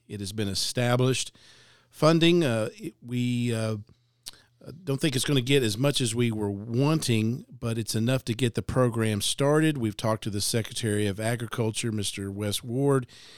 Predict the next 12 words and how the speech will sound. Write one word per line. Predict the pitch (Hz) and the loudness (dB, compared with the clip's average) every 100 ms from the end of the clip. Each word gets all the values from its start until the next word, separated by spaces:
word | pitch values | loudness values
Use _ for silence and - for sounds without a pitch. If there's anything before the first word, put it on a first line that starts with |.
| - | -10
He's | - 113 104 | -2 0 0
assured | 98 135 131 131 | 0 4 4 6
us | 127 - | 4 2
that | 107 | 0
he's | 104 98 | 0 -2
got | 117 107 | -2 0
enough | 104 113 - | 0 0 -2
there | 120 120 120 117 | -2 0 2 0
of | 98 | 0
the | 104 | 0
new | 120 127 | 2 4
money | 123 120 123 | 4 4 0